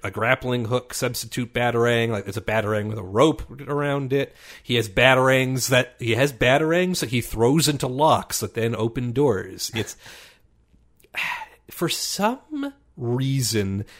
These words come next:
it is so much easier to buy than other multi-tools like Green Arrow, who just has an arrow for everything in his quiver, right? Like, this arrow has a boxing glove on the end.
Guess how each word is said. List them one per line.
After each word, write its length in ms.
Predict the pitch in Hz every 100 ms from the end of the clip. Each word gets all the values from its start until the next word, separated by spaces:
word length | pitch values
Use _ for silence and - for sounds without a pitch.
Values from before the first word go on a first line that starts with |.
| _ -
it 100 | 117
is 160 | 113
so 320 | - - 127 165
much 280 | 196 190 -
easier 520 | 135 147 147 151 135
to 160 | - 113
buy 720 | 98 107 123 131 110 104 104
than 140 | 104 117
other 240 | 120 123
multi-tools 1040 | 113 113 135 139 127 - 110 95 95 101 - - -
like 220 | 120 113 101
Green 320 | 110 113 107
Arrow, 500 | 151 120 92 90 104 - - _ _ _
who 160 | 113 135
just 240 | 131 120
has 180 | 120 123
an 140 | 170 170
arrow 300 | 98 104 160
for 180 | 156 190
everything 600 | 262 214 165 165 139 110
in 60 |
his 180 | 104 104
quiver, 500 | - 120 95 85 85
right? 240 | 87 135 123
Like, 140 | 117
this 180 | - -
arrow 320 | 113 120 160
has 160 | 165 196
a 40 |
boxing 420 | 220 220 - 160
glove 260 | 127 127 113
on 120 | 110
the 160 | 104 101
end. 420 | 90 90 92